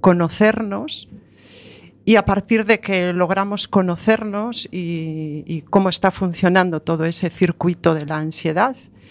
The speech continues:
podemos entonces empezar ya a, a tomar decisiones más acertadas que nos lleven por el camino de la calma, ansiada calma.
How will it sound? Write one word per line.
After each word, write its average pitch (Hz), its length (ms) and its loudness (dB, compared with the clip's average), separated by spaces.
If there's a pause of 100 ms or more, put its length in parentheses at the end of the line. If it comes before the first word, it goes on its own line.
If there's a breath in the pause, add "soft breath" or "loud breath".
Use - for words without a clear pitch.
(420 soft breath)
podemos 196 480 4
entonces 185 640 0
empezar 170 540 0
ya 170 420 2
a, 151 1000 -6
a 151 60 -6
tomar 160 480 2
decisiones 175 1000 -2
más 147 540 -4
acertadas 160 760 -2
que 165 120 0
nos 151 180 0
lleven 156 420 2 (440 loud breath)
por 170 180 6
el 151 140 2
camino 160 440 2
de 151 120 -4
la 139 420 -8
calma, 147 500 0
ansiada 143 580 -4
calma. 131 480 -4